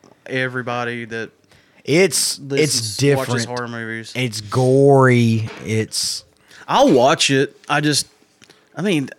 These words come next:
Speaker 2: I've got it.
Speaker 1: that's like making a, a Texas Chainsaw Massacre movie without Leatherface or without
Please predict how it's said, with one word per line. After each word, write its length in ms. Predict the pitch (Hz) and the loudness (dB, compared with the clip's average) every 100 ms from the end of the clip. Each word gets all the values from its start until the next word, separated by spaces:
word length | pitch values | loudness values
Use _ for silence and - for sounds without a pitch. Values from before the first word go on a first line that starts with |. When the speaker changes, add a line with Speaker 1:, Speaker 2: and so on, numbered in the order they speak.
| - - | -14 -2
Speaker 2:
I've 220 | 170 127 | 0 2
got 320 | 117 113 131 | 0 2 2
it. 220 | 143 - | 2 0
Speaker 1:
that's 180 | - 233 | -2 0
like 140 | 302 196 | 2 4
making 320 | 190 208 180 | 2 2 0
a, 180 | 143 131 - | 0 -4 -8
a 80 | 143 | -6
Texas 340 | - 180 147 | -2 -2 -2
Chainsaw 360 | - 160 147 139 | -2 -2 -2 -2
Massacre 340 | 139 131 - | -2 -2 -4
movie 300 | 127 127 123 | -6 -4 -4
without 260 | 117 117 113 | -4 -6 -6
Leatherface 680 | 117 117 104 101 90 95 - | -8 -8 -8 -12 -12 -10 -8
or 80 | 127 | -6
without 440 | 123 - 120 104 | -8 -6 -8 -8